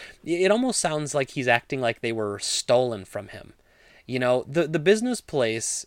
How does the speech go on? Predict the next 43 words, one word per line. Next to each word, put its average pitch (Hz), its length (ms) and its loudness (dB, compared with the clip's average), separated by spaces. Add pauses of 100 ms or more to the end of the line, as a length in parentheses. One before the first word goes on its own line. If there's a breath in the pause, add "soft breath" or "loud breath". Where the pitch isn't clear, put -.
i-, 143 60 -8
i-, 143 440 -4
I - 20 -2
mean, 143 240 -4 (160)
employee 156 420 0
market 143 320 -2
is 127 140 -4
a 123 40 -4
tough - 300 -4
market, 113 380 -6
and 120 240 -6
these 151 180 0
are 143 120 2
people 175 360 -2
with, 135 240 -2
with 117 200 -8
real 143 200 0
lives 135 340 -2
and 110 120 -10
real, 127 320 -2 (360 loud breath)
you 123 140 -6
know, 113 380 -2 (160)
real 143 280 2
problems. 147 600 -2
And 135 240 -4
so 135 220 2
if 123 180 -4
they 131 160 0
feel 170 260 0
like 139 180 0
the 120 80 -8
best 120 420 -2
thing 139 180 -4
in 117 140 -6
their 120 200 0
interest 131 320 -6
is 120 120 -8
to - 100 -10
leave, 113 380 -8 (360 loud breath)
I 180 100 6
also 247 260 4
find 160 260 0
it 135 80 -4